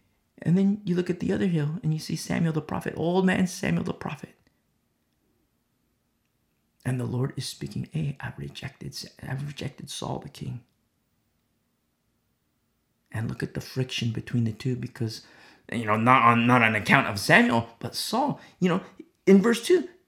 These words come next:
"How can I go?" The Lo-, Samuel, in this intimacy with the Lord, Samuel straight up says to the Lord, "How can I go? How can I go? Because if Saul hears it, hey, he's gonna kill me." You see,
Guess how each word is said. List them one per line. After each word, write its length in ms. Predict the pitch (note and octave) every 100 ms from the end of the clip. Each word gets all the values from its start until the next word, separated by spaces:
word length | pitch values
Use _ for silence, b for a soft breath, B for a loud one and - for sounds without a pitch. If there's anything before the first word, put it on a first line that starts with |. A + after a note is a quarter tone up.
| _
"How 220 | - A#3+ E4+
can 200 | - F4+
I 140 | F4
go?" 180 | F#4+ F#4
The 100 | F#3
Lo-, 180 | A#3 -
Samuel, 440 | A#3 - F#4 F#4 -
in 100 | A3
this 180 | A3+ -
intimacy 640 | C4 E4+ A#3+ G#3+ D#3 C3+ B B - - F#3
with 200 | A3 A3+
the 100 | G3+
Lord, 240 | D4 B3+ B
Samuel 400 | - - D4 C#4
straight 220 | F3+ B3
up 100 | C4
says 260 | - C4 C4+
to 60 | G#3
the 60 |
Lord, 220 | G3+ B3 A#3+ B
"How 160 | -
can 200 | - G3+
I 80 | G3
go? 380 | F#3 G#3+ - E3+ _ _ _ _ _ _ _ _ _ _ _ _ _
How 120 | - A#3+
can 160 | -
I 100 | G#3+
go? 200 | G#3 B3+
Because 400 | B3 G#3 G#3+ G3
if 140 | E3 -
Saul 340 | - - G#3
hears 380 | G3 - F3 A3
it, 220 | E4+ F#4+
hey, 180 | - A#3+
he's 220 | A3+ -
gonna 240 | - - -
kill 320 | - - D#3+
me." 340 | A3+ A3+ D3+ - _ _ _ _ _ _ _ _ _ _ _ _ _ _ _ _ _ _ _ _ _ -
You 60 | E3+
see, 320 | - A3+